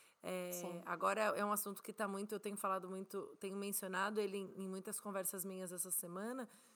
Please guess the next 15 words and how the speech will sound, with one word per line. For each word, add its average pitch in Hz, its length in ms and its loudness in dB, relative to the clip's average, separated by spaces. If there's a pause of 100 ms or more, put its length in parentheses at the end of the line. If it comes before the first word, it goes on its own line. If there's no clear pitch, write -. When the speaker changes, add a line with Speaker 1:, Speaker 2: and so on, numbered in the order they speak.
Speaker 1:
sobre 202 240 -2
a 208 40 2
questão 208 440 2
dos, 214 300 0
dos, 202 680 0 (340)
ah, 185 220 -4 (100)
dos, 190 180 2
das 196 200 2
pessoas 208 260 4
que - 80 -10
tão 247 140 2
saindo 247 340 0
fugidos 202 480 -2
do 180 100 0
Afeganistão. 170 680 -4